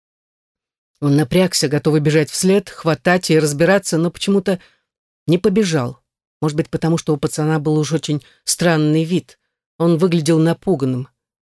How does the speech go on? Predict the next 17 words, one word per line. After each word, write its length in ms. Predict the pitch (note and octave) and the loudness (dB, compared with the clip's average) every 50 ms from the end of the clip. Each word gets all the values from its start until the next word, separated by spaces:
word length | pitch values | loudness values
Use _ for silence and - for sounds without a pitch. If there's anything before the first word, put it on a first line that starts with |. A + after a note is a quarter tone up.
| _ _ | _ _
сбитым 360 | - C#3+ D3+ G3 - G#3 F#3+ F3+ | -10 -6 -4 -2 0 0 0 0
с 140 | - - | 0 -2
толку, 520 | - - A3 G3+ D3 - _ - C3 C#3+ _ _ _ _ _ _ _ _ _ _ | -2 0 0 0 0 -2 _ -14 -20 -20 _ _ _ _ _ _ _ _ _ _
растерянным, 840 | C#3 C#3+ B2+ - - - F#3+ G3 G3 F3 D3 C#3 C3 B2+ B2+ C3+ - _ _ _ _ _ _ _ _ - | -6 -4 -4 -4 -2 -2 0 2 2 2 0 0 -2 -4 -8 -10 -16 _ _ _ _ _ _ _ _ -2
но 160 | E3 E3 D#3+ | 0 2 2
напуганным 580 | D3+ D3+ - - A3 F#3+ G#3 G3+ G3 F#3+ F3+ | 0 0 -2 -2 0 2 2 4 2 2 2
больше, 380 | D#3 D#3 D#3 C3 - - D3 B2+ - _ _ _ | 2 0 -2 -2 -2 -6 -10 -12 -12 _ _ _
и 60 | - - | -6 -4
с 60 | - | -2
каждым 300 | - D#3+ D3 C#3+ D3 C#3 | 0 -2 0 0 -2 -2
шагом 340 | - - E3+ D#3 D3+ D3 D3 | 0 -2 -2 0 0 0 0
его 160 | C#3 C#3+ D3 | 0 0 -2
широкое 400 | - - D3 D3+ D3 - - D3 | -2 0 0 0 0 -2 -2 -2
лицо 380 | C#3+ C#3+ - - - F3 D#3 - _ _ _ | -2 -2 -2 -2 -2 -2 -2 -4 _ _ _
с 140 | _ - - | _ -2 0
носом 280 | F3 E3+ D#3+ - D#3+ C#3+ | 2 2 2 0 -2 -2
картошкой 640 | - D3+ C#3+ - _ F#3 F#3+ - - - F3 D3 | -2 -2 -4 -2 _ 0 0 0 -2 -4 -6 -6